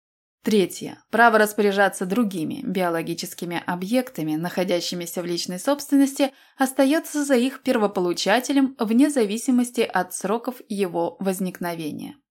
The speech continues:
Четвёртое. Право на рождение детей не лимитируется ни по каким позициям.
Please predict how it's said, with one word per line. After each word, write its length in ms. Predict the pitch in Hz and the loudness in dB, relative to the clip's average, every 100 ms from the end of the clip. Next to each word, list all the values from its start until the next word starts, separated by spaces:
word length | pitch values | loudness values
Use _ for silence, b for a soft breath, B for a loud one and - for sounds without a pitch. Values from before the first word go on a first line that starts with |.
| _ _ _ _ _ | _ _ _ _ _
Четвёртое. 600 | - 285 254 202 - 170 165 | -2 0 2 0 0 -6 0
Право 260 | 262 302 | 4 6
на 140 | 277 269 | 6 6
рождение 540 | 254 233 247 240 226 | 4 4 4 4 2
детей 400 | 214 214 254 277 | 0 -2 0 4
не 140 | 254 | 4
лимитируется 840 | 214 190 180 165 202 262 269 262 262 | 4 0 -4 -2 0 0 -2 -2 0
ни 160 | 247 294 | 2 2
по 100 | 277 | 2
каким 340 | 202 196 190 | -2 -4 -6
позициям. 840 | 185 180 165 147 - - - - | -2 -4 -4 -8 -10 -12 -12 -14